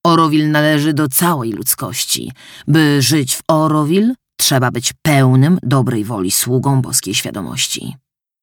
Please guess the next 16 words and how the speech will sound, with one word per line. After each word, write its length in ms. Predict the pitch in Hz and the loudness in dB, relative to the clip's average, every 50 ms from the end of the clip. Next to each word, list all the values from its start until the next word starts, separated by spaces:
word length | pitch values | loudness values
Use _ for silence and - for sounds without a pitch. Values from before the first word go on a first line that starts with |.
| _ _ - | _ _ 0
Dwa. 300 | 160 151 131 127 - - - _ _ _ _ - - - - - - | 2 2 2 2 0 -4 -10 _ _ _ _ -18 -16 -14 -14 -6 -2
Auroville 400 | - 139 165 156 160 147 156 156 | 0 2 4 4 2 2 2 2
będzie 260 | 143 143 143 147 131 131 | 2 2 0 2 2 2
miejscem 440 | 139 135 135 131 127 - 143 139 | 2 2 2 2 0 0 0 0
ciągłej 400 | 131 - 156 139 120 120 131 127 | 0 0 -2 -2 -2 -2 0 0
nauki, 560 | 123 123 107 73 58 55 - - - - 113 80 | 0 0 -2 -4 -8 -12 -14 -12 -8 -8 -4 -2
nieustającego 760 | 104 143 143 143 135 - 160 143 143 147 139 156 151 135 147 | 0 0 0 0 0 0 0 0 0 0 -2 -2 0 0 0
rozwoju 540 | 143 147 135 131 135 151 160 151 156 165 170 | 2 2 2 2 2 4 4 4 2 2 0
i 200 | - - 131 135 | 0 2 2 2
młodości, 720 | 139 135 135 139 127 123 131 127 - - - - 90 - - _ _ _ _ _ _ _ _ _ _ _ _ _ _ _ _ - - - - - - _ | 4 4 2 2 2 0 -2 -4 -6 -6 -6 -8 -10 -12 -14 _ _ _ _ _ _ _ _ _ _ _ _ _ _ _ _ -20 -20 -20 -20 -20 -18 _
która 320 | - - - 156 147 143 135 131 - | -4 0 2 2 2 2 0 0 2
nigdy 420 | 160 165 180 202 175 160 151 175 | 4 6 6 6 4 2 0 0
się 220 | - - 135 80 - - | 0 0 -2 -4 -6 -2
nie 160 | - 147 147 | -2 0 0
starzeje. 640 | 139 - - 143 131 - 76 67 - 57 53 - 131 - _ _ _ _ _ _ _ _ _ _ _ _ _ _ _ _ - _ - | 0 -2 -2 -4 -6 -6 -8 -8 -10 -10 -12 -14 -16 -18 _ _ _ _ _ _ _ _ _ _ _ _ _ _ _ _ -20 _ -2
Trzy. 360 | - - - - 127 - - | 0 0 0 0 -2 -4 -6